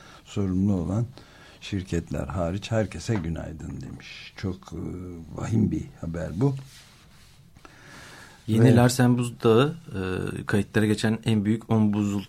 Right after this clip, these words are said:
Speaker 2: arasındaymış. Ancak Antarktika'dan görülen en büyük buz, e, Antarktika'da görülen en büyük buzdağlarından çok daha küçükmüş.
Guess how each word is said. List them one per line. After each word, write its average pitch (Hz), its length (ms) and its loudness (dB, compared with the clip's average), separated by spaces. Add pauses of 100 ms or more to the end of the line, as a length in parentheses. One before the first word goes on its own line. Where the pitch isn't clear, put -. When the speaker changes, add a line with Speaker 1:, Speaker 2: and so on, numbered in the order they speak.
Speaker 2:
arasındaymış. 95 800 -2
Ancak 92 320 -8
Antarktika'dan 95 680 -4
görülen 92 280 -2
en 92 180 -4
büyük 90 260 -10
buz, - 500 -14
e, 90 80 -6
Antarktika'da 95 720 -2
görülen 92 360 -2
en 98 200 2
büyük 92 320 -8
buzdağlarından 98 680 0
çok - 260 -4
daha 98 140 -2
küçükmüş. - 500 -14